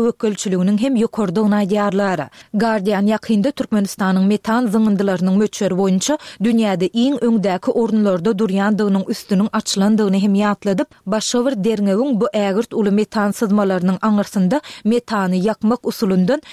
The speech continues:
ventilasiýa usuluna geçilmeginiň bolup biljekdigini görkezýändigini belleýär. Maglumata görä, ýakmak usuly islenmeýän gazy ýakmak üçin ulanylýar we munyň netijesinde kömür turşy gazy atmosfera goýup berilýär.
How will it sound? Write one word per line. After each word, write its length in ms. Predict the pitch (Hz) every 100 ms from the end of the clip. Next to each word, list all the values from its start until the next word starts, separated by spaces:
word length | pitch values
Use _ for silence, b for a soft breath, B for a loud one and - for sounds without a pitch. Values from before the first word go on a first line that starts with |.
| -
ventilasiýa 680 | 233 220 208 190 220 - 285
usuluna 420 | 233 233 196 190
geçilmeginiň 760 | 190 226 - 196 185 190 240 196
bolup 280 | 220 -
biljekdigini 580 | 220 185 214 - 214 208
görkezýändigini 880 | 190 220 - 220 190 196 196 208 202 196
belleýär. 640 | 208 202 214 202 170 147 B B
Maglumata 520 | 220 208 196 196 -
görä, 240 | 196 196 277
ýakmak 440 | 226 208 208 202
usuly 380 | - 208 208 233 302 B -
islenmeýän 720 | - 226 220 208 196 185 185
gazy 320 | 202 196 233
ýakmak 420 | 240 220 202 190
üçin 200 | 185 220
ulanylýar 640 | 196 226 214 190 180 190 208
we 120 | 254
munyň 280 | 277 208 196
netijesinde 720 | 202 208 208 180 - 190 214 294 _
kömür 260 | 254 226 233
turşy 360 | - 190 -
gazy 380 | 175 208 196 196 -
atmosfera 680 | 226 220 196 - 208 220
goýup 280 | 214 220 214 208
berilýär. 560 | 208 202 214 190 151